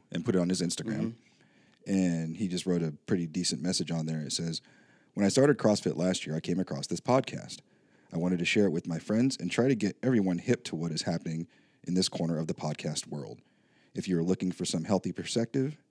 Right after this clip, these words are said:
Speaker 1: damn good funny one-liners, and discussions that can be carried into CrossFit or any other sport, team, culture, business,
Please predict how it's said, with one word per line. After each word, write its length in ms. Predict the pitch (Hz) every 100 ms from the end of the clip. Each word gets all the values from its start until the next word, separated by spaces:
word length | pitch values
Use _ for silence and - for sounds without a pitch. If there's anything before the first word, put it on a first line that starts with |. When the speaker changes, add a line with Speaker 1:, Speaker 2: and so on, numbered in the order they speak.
| -
Speaker 1:
damn 240 | - 104 95
good 280 | 98 92 - - -
funny 220 | 107 98
one-liners, 600 | 92 87 110 139 139 - _ _ _ _ _ _
and 200 | 101 95
discussions 560 | 90 - 104 - 101 87
that 280 | 90 85 -
can 160 | 101
be 120 | 87
carried 340 | 82 104 92 92
into 320 | 87 - 85
CrossFit 560 | - 104 104 - 117 95
or 140 | 90
any 200 | 110 104
other 320 | 90 160 151 -
sport, 420 | - - 123 120 _ _ -
team, 400 | - 104 78 76 -
culture, 360 | 120 101 82 71
business, 480 | 95 104 67 -